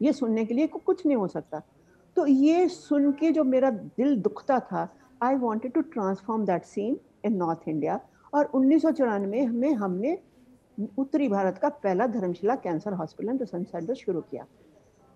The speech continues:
तो हम भी छः सात साल, आठ साल भुखमरी में जिए, खूब भुखमरी में जिए, लेकिन मन में ये था कि कोई बात नहीं, कोई बात नहीं,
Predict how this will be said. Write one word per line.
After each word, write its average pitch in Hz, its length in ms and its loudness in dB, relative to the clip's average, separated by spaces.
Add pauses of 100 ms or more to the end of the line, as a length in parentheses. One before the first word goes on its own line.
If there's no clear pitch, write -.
तो 339 140 -4 (220)
हम 233 160 4
भी 320 140 2
छः 285 240 0
सात 285 300 0
साल, 277 340 0
आठ 240 200 0
साल 277 200 -2
भुखमरी 262 480 2
में 277 160 4
जिए, 160 240 -4 (460)
खूब 370 260 2
भुखमरी 247 400 2
में 180 180 -2
जिए, 156 240 -4 (480)
लेकिन 247 640 4
मन 226 300 4
में 302 300 6
ये 285 280 6
था 254 360 -4
कि 294 180 -2
कोई 254 380 2
बात 190 320 0
नहीं, 143 160 -4 (520)
कोई 294 140 6
बात 208 260 0
नहीं, 151 100 -6